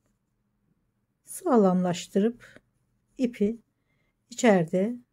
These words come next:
kaybediyorum. Bu şekilde içinden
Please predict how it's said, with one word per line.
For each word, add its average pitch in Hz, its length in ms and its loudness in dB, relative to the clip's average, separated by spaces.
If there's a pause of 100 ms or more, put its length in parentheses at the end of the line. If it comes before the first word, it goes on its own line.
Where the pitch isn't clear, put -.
(1800)
kaybediyorum. 170 840 -2 (500)
Bu 233 40 -20
şekilde 180 760 -6 (3000)
içinden 185 580 -2